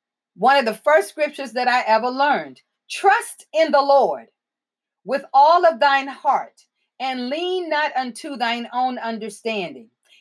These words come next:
In all of thy ways acknowledge him, and he will direct thy path." We can easily be deceived if we are not in tune with God's word. The deception can often come through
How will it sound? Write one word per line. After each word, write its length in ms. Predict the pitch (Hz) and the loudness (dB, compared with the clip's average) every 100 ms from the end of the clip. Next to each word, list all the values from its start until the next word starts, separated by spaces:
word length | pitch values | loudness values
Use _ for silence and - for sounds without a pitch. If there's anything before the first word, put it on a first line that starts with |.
| _ | _
In 200 | 254 269 - | -2 -2 2
all 400 | 277 294 330 370 | 6 8 8 6
of 160 | 349 254 | 4 4
thy 240 | 302 302 | 2 2
ways 420 | 247 285 269 277 - | 2 0 0 -6 -10
acknowledge 720 | 247 214 233 262 247 208 196 | -10 -6 0 2 2 -2 -6
him, 320 | 208 147 120 _ _ _ 247 | -12 -12 -16 _ _ _ -4
and 200 | 277 254 | -4 -4
he 280 | 277 381 | 2 4
will 260 | 403 277 240 | 4 2 2
direct 520 | 240 226 226 240 233 | 2 2 2 -2 0
thy 180 | 226 220 | -2 -2
path." 440 | 220 254 190 123 _ _ _ _ _ _ _ _ _ _ _ _ _ _ _ _ _ _ _ _ | -2 -4 -4 -6 _ _ _ _ _ _ _ _ _ _ _ _ _ _ _ _ _ _ _ _
We 300 | - 196 403 | -12 -2 -2
can 300 | 494 320 277 _ | 0 -4 -4 _
easily 600 | 349 381 440 403 381 359 | 0 2 2 2 0 -2
be 220 | 214 302 247 | -4 -6 -8
deceived 560 | 262 - 285 233 202 | -10 -10 -8 -6 -4
if 120 | 214 | -4
we 180 | 208 302 | -2 0
are 80 | 247 | 2
not 300 | 226 247 285 | 2 2 2
in 160 | 262 214 | 0 -6
tune 320 | 285 254 240 | -8 -6 -6
with 180 | 208 208 | -4 0
God's 380 | 220 220 214 | 2 2 0
word. 440 | 196 196 165 139 - _ _ _ _ _ _ _ _ _ _ | -2 -2 -2 -6 -18 _ _ _ _ _ _ _ _ _ _
The 140 | 240 233 | -2 0
deception 840 | 226 220 - 359 453 - 254 240 | 0 -2 0 0 0 -2 -8 -6
can 240 | 233 233 226 | -4 -4 2
often 400 | 277 349 277 247 | 2 2 -4 -10
come 300 | 277 247 233 | -8 -8 -8
through 260 | 208 175 | -8 -10